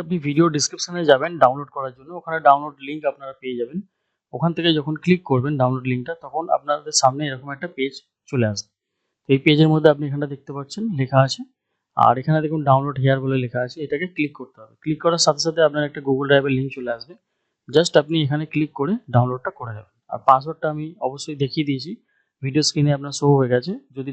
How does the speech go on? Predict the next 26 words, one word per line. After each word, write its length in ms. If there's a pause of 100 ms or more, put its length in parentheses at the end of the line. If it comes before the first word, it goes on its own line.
না 140
দেখে 180
থাকেন 240
ভিডিওটা 280
আরেকবার 300
দেখে 200
নিন, 100 (120)
পাসওয়ার্ডটা 440
আপনারা 280
পেয়ে 180
যাবেন। 180 (640)
ঠিক 120
আছে, 160 (180)
আর 100 (120)
ডার্ক 220
ম্যাজিকের 340
পুরো 220
আর্টিকেলটা 460
আমি 120
এখানে 240
লিখে 200
দিয়েছি। 240 (520)
যদি 280
আপনাদের 380
এই 140
ভিডিওটা 320